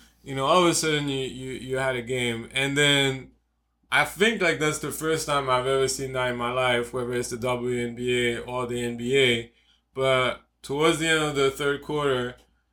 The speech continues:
uh, Kayla Foran got another flagrant foul one, um, you know, sort of, like, putting her leg, you know, allegedly sort of, like,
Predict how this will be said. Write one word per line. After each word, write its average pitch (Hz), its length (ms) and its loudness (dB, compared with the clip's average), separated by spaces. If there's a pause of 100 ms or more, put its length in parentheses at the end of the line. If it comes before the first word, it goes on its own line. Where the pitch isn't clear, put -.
(120)
uh, 123 340 0
Kayla 143 600 2
Foran 131 560 -2
got 123 320 -2
another 151 580 2
flagrant 135 500 -4
foul 131 360 0
one, 123 400 -2 (400)
um, 117 720 -4
you 131 100 -8
know, 120 220 -6
sort 120 260 -6
of, 120 160 -2
like, 117 340 -2
putting 143 300 -2
her 131 140 2
leg, 131 500 0 (680)
you 185 80 -2
know, 139 280 2
allegedly 156 840 4
sort 151 220 0
of, 139 80 -2
like, 127 460 0